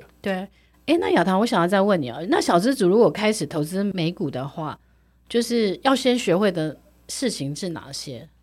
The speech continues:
Speaker 2: 就是开户完以后。
Speaker 1: 嗯，一般来讲的话，可能开户汇款嘛，那接着就可以开始买美国公司嘛。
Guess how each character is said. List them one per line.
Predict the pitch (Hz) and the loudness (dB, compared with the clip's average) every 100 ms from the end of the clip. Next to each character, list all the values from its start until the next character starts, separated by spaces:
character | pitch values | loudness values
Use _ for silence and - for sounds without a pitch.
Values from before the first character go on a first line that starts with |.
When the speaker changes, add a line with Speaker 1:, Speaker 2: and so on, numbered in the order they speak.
| - | -4
Speaker 2:
就 | 226 | -2
是 | |
开 | 226 202 208 | -2 -2 -2
户 | 220 143 | -2 -4
完 | 117 | -8
以 | 104 156 | -12 -14
后。 | 156 156 - _ - | -14 -14 -20 _ -8
Speaker 1:
嗯， | 104 101 98 123 | -4 -4 -6 -6
一 | |
般 | 120 117 | 2 4
来 | 107 | 4
讲 | 104 | 2
的 | 85 | 0
话， | 104 101 | 2 0
可 | 107 | -2
能 | 87 | -8
开 | 110 101 | -2 -2
户 | 113 98 | 0 -4
汇 | 110 110 | 0 -2
款 | - | -2
嘛， | 67 87 | -8 -8
那 | |
接 | 101 | -4
着 | 107 | -2
就 | 104 | 0
可 | 98 | -2
以 | |
开 | - 107 | -2 -2
始 | 98 80 | -2 -6
买 | 78 71 71 _ _ _ | -8 -10 -14 _ _ _
美 | 85 | -14
国 | 78 82 | -8 -8
公 | 82 87 90 | -6 -8 -8
司 | 82 | -10
嘛。 | 78 | -12